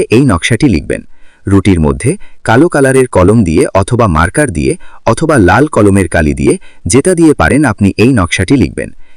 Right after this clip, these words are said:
ঠিক যেভাবে আছে, ঠিক সম্পূর্ণ নকশাটি কালো কালারের কলম দিয়ে লিখবেন, ঠিক আছে? সম্পূর্ণ নকশাটি কালো কালারের কলম দিয়ে কাঁচা রুটির মধ্যে লিখবেন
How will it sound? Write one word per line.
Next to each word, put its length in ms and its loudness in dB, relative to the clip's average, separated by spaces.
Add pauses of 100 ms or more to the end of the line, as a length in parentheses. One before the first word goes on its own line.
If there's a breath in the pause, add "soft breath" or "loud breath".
ঠিক 200 -2
যেভাবে 440 0
আছে, 260 -2 (320 soft breath)
ঠিক 180 -2
সম্পূর্ণ 500 2
নকশাটি 460 -2
কালো 300 2
কালারের 380 0
কলম 300 0
দিয়ে 160 2
লিখবেন, 320 -4 (280)
ঠিক 160 -4
আছে? 200 -4 (440 soft breath)
সম্পূর্ণ 540 0
নকশাটি 460 -2
কালো 280 2
কালারের 380 0
কলম 320 0
দিয়ে 160 2 (100)
কাঁচা 300 -2
রুটির 300 0
মধ্যে 280 -2
লিখবেন 320 -4